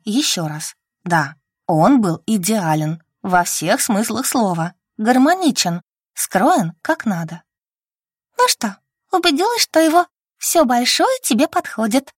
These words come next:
шепнула на ухо хихикающая Верка. Настал мой черед ткнуть подругу локтем в бок.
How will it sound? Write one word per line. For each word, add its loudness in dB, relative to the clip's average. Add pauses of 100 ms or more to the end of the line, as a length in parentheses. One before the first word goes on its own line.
(420)
шепнула 0
на 2
ухо -2 (180)
хихикающая 0
Верка. -6 (460)
Настал 0
мой 2
черед 0
ткнуть 0
подругу 0
локтем 0
в -6
бок. -6